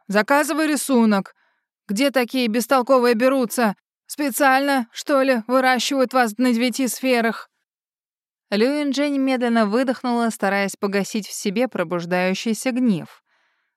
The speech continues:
После вчерашнего застоя Ци она чувствовала себя неважно, голова кружилась и заметно клонила ко сну, что крайне необычно для небожителя.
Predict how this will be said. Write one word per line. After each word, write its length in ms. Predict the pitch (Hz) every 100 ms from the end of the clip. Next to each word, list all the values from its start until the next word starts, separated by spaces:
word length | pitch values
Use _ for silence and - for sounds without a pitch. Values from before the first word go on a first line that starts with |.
| _
После 260 | 226 233 262
вчерашнего 580 | - 262 269 - 240 226
застоя 480 | 233 220 254 240
Ци 300 | 226 - 277
она 240 | 214 180 185
чувствовала 480 | 226 226 - 196 185
себя 260 | 196 190
неважно, 640 | 190 190 220 175 160 147 - - - 196
голова 340 | 196 226 277
кружилась 600 | 233 180 165 247 214 -
и 40 | 175
заметно 420 | 185 226 247 180
клонила 360 | 185 185 180
ко 160 | 165 175
сну, 340 | - 214 254 240 - _
что 200 | - 220
крайне 280 | 247 247 254
необычно 600 | 277 285 254 214 - 180
для 140 | 180
небожителя. 720 | 190 190 220 247 208 160 151